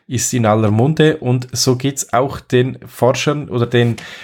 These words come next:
Ingenieuren, die hinter der Lösung sind, wie man dann die ganzen Backbones, die so unter dem Meer durchgehen und dann schlussendlich irgendwo wieder rauskommen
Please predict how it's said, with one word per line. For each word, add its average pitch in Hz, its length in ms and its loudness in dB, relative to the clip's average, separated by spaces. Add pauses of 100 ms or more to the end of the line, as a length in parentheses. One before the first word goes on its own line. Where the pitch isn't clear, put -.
(200)
Ingenieuren, 135 640 2
die 156 320 -4
hinter 160 400 2
der 143 280 0
Lösung 160 640 0
sind, 160 460 -2
wie 131 260 -2
man 151 360 0
dann 143 280 0
die 143 140 -4
ganzen 131 380 -2
Backbones, 113 680 0
die 104 260 -2
so 101 200 -2
unter 117 300 -4
dem 104 280 -2
Meer 117 320 2
durchgehen 127 680 0
und 123 240 -6
dann 120 100 4
schlussendlich 117 640 -4
irgendwo 113 300 -2
wieder 107 180 4
rauskommen 160 640 2